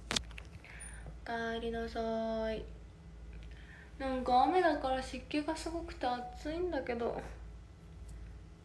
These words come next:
一体どうなってるの？えー、なおちゃんと旦那ありがとね。ライブゴール、嬉しい。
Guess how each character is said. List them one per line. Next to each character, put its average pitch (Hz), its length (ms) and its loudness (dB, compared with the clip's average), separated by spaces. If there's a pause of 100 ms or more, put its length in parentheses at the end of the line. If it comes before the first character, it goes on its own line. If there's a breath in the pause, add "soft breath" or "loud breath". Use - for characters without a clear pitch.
(140)
一 254 120 -4 (160)
体 262 200 -2
ど 285 100 -4
う 311 120 0
な 339 140 -2
っ 285 60 -4
て - 200 -2
る 233 100 0
の？ 226 220 0 (1800 loud breath)
え 294 340 8
ー、 294 40 4
な 302 200 8
お 330 80 10
ち 320 160 6
ゃ 294 120 10
ん 285 100 6
と 254 580 8 (380)
旦 254 260 0
那 254 160 4
あ 254 80 8
り 277 100 2
が 302 140 10
と 294 180 2
ね。 226 460 4
ラ 226 140 2
イ 226 60 2
ブ 226 140 0
ゴ 226 220 2
ー 220 80 -2
ル、 233 100 -2 (120)
嬉 240 200 -6
し - 220 -8
い。 220 200 -4